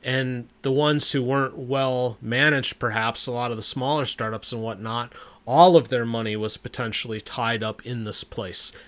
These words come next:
And now they don't really have anything to work with until this all gets sorted out.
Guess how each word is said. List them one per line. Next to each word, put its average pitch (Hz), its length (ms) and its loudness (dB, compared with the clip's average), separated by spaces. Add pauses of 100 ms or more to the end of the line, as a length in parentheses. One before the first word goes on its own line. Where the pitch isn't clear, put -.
And 113 140 -2
now 123 420 2 (280)
they 123 120 -4
don't 127 200 -2
really 123 200 -2
have 120 460 -2
anything 120 520 -4
to 104 200 -8
work 160 300 2
with 117 240 -2
until 120 300 -6
this 110 240 -8
all 110 180 -4
gets 98 180 -10
sorted 107 380 -4
out. 131 220 0